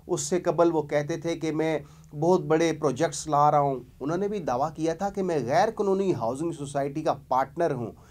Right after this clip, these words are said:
यानी कि अब्दुल्ला सिटी में, जहाँ पे उन्होंने सिर्फ पाँच प्लाट लिए थे, लेकिन वो इस तरह जाहिर करते थे कि जब वो अब्दुल्ला सिटी, जो गैर कानूनी हाउसिंग सोसाइटी है,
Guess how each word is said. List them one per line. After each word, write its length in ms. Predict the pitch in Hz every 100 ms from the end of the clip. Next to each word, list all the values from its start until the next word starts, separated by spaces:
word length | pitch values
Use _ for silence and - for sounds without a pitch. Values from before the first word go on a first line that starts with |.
| - -
यानी 200 | 143 170
कि 400 | 170 175 160 -
अब्दुल्ला 400 | 143 143 185 202
सिटी 340 | 190 160 147 147
में, 260 | 135 117 - - _ - - 123
जहाँ 300 | 127 123 156
पे 200 | 165 156
उन्होंने 260 | 156 160
सिर्फ 280 | 156 170 151 -
पाँच 280 | 151 151 170
प्लाट 400 | - 151 165 165
लिए 220 | 160 175
थे, 160 | 180 185
लेकिन 520 | 143 190 190 208 135 - - - -
वो 460 | 127 180 196 143 -
इस 220 | 143 -
तरह 220 | 170 185
जाहिर 380 | 147 120 147 151
करते 280 | 147 123 156
थे 160 | 147 170
कि 120 | 151
जब 280 | 151 147 143
वो 240 | 160 -
अब्दुल्ला 400 | 131 123 139 165
सिटी, 340 | 170 151 147 156
जो 140 | 139
गैर 260 | 110 139 165
कानूनी 320 | 160 165 170
हाउसिंग 360 | 151 156 165 175
सोसाइटी 460 | 160 165 175 180
है, 180 | 208 170